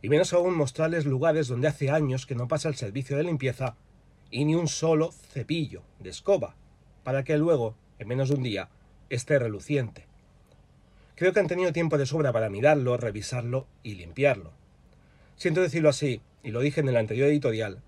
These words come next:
así no se hacen las cosas. Como dije en su momento, salgan a la calle, anímense a pasear por la ciudad, no tengan miedo, no se comen a nadie, y además,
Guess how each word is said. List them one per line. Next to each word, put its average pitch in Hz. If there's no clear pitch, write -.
así 131
no 135
se 131
hacen 95
las -
cosas. -
Como 156
dije 190
en 196
su -
momento, 160
salgan 156
a 131
la 101
calle, 165
anímense 175
a 180
pasear 156
por 165
la 127
ciudad, 107
no 151
tengan 151
miedo, 156
no 135
se 165
comen 175
a -
nadie, 131
y 117
además, 156